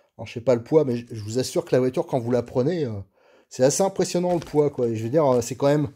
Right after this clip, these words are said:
Euh, un tout petit moteur, c'est un moteur type, euh, cinq cent quarante qui est dessus. Alors c'est sûr que lui, euh, il force, euh, ça le fait forcer à mort, quoi.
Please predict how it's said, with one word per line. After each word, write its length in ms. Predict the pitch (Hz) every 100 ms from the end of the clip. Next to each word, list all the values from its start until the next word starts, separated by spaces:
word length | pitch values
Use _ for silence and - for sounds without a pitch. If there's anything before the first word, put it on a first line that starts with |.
| _ - - - - -
Euh, 300 | 135 127 123
un 140 | 135
tout 140 | 139 156
petit 200 | 143 156
moteur, 440 | 156 147 170 165
c'est 100 | -
un 80 | 127
moteur 400 | 127 127 151 127
type, 280 | - 143 131
euh, 180 | 117 110
cinq 200 | - 135
cent 180 | 143
quarante 420 | - 131 160 202 190
qui 80 |
est 40 | 135
dessus. 360 | - 208 226 _ _ _ _ _ 117
Alors 160 | 113
c'est 100 | -
sûr 240 | 117 190 -
que 80 |
lui, 320 | 127 151 202 151
euh, 240 | 123 117
il 120 | 113
force, 440 | - 170 170 - 139
euh, 760 | 120 113 110 104 101 98 95 98 - 101 104
ça 160 | -
le 80 | 113
fait 120 | 135
forcer 360 | 131 139 - 127
à 100 | 127
mort, 300 | 175 180 -
quoi. 200 | 123